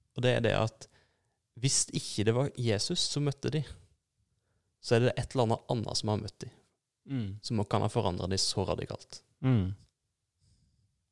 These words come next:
Speaker 1: Hva var det? Kanskje de fikk en mu-, murstein i hodet, eller et eller annet. Det må, <laughs> noe må det være.
Speaker 2: Mm.
Speaker 1: Jeg tror det
Speaker 2: Ja.
Speaker 1: var, jeg tror de møtte Jesus.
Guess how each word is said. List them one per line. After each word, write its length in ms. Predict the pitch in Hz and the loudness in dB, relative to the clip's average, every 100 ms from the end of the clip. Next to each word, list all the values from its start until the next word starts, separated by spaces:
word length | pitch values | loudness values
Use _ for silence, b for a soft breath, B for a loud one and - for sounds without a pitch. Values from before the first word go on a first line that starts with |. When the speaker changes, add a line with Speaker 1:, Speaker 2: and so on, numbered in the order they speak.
| _ _ _ _ - | _ _ _ _ -10
Speaker 1:
Hva 140 | 101 | -2
var 120 | 95 98 | 2 2
det? 100 | 143 143 - | 2 -2 -4
Kanskje 260 | - 107 98 | 0 2 2
de 60 | |
fikk 180 | 98 98 | -2 -2
en 140 | 95 104 | 0 4
mu-, 220 | 107 - | 8 8
murstein 580 | 110 113 101 95 87 87 | 8 0 -2 0 -2 0
i 60 | 92 | -2
hodet, 320 | 110 92 87 | 0 2 0
eller 240 | 82 80 | 0 0
et 160 | - 101 | -2 -4
eller 120 | - | -2
annet. 440 | 113 107 - - B B B - | 0 -2 -6 -12 B B B -8
Det 120 | 120 | -4
må, 120 | 123 113 - - | 0 0 0 4
<laughs> 260 | 127 143 131 | 4 4 4
noe 140 | 127 | 4
må 180 | 113 110 | 4 4
det 80 | 104 | 4
være. 220 | 92 98 117 B B B B B B | 2 0 -8 B B B B B B
Speaker 2:
Mm. 420 | - 147 117 110 | -4 0 0 -2
Speaker 1:
Jeg 140 | - 117 | -2 0
tror 100 | 151 | 2
det 60 | |
Speaker 2:
Ja. 40 | 101 | 2
Speaker 1:
var, 80 | - | 0
jeg 100 | - | 0
tror 100 | 107 | 2
de 100 | 104 | 2
møtte 200 | 104 - | 0 0
Jesus. 300 | - - | -2 -4